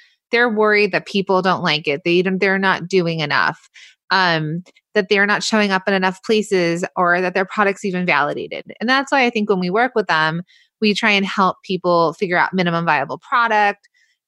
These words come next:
go deep, not wide, you know, really trying to, like, hone them in and stay focused so that there's not a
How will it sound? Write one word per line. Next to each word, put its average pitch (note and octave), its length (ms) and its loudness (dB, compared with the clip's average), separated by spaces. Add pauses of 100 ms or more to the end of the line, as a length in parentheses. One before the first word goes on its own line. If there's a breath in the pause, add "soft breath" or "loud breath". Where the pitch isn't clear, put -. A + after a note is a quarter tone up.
go F#3+ 160 2
deep, F3+ 280 -2
not D#3+ 280 0
wide, A3+ 540 2
you G3+ 180 -6
know, F3+ 200 2
really A3 280 0
trying A3 220 0
to, G3+ 80 -2
like, E3+ 160 -4
hone A3 320 0
them G#3 180 0
in F3 200 -2
and F3 140 -4
stay E3 300 -4
focused C#4 460 -2
so A#3 80 0
that F#3+ 180 0
there's F#3 220 0
not F#3+ 240 0
a F3 160 -4